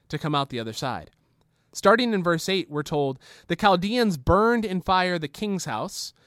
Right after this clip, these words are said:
and the people's housing, and Jerusalem's walls they demolished. The rest of the people remaining in the city, and the people who had gone over to him, and the rest of the people remaining, Nebuzaradan, the head of the guards, took into exile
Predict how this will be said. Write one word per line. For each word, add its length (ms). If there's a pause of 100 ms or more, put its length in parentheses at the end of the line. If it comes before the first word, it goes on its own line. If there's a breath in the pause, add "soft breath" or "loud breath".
(200 soft breath)
and 100
the 80
people's 380
housing, 480 (260 soft breath)
and 140
Jerusalem's 640
walls 500
they 120
demolished. 720 (400 soft breath)
The 100
rest 320
of 40
the 60
people 360
remaining 440
in 80
the 60
city, 420 (300 soft breath)
and 120
the 60
people 340
who 120
had 100
gone 220
over 240
to 140
him, 280
and 100
the 60
rest 280
of 60
the 60
people 320
remaining, 480 (320 loud breath)
Nebuzaradan, 1120 (200)
the 100
head 260
of 80
the 100
guards, 600
took 280
into 280
exile 580